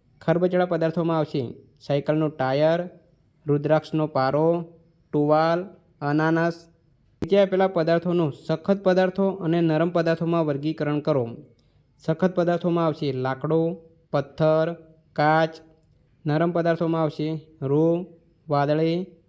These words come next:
મીણબત્તી. નીચેના શબ્દોની સમજ સ્પષ્ટ કરો. દ્રાવ્ય.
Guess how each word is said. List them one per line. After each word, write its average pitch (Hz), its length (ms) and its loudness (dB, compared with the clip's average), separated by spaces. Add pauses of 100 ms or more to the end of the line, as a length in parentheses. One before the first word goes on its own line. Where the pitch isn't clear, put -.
(160)
મીણબત્તી. 131 580 0 (840)
નીચેના 196 440 2
શબ્દોની 190 440 0
સમજ 165 340 -2
સ્પષ્ટ 160 460 -4
કરો. 156 280 0 (560)
દ્રાવ્ય. 170 380 0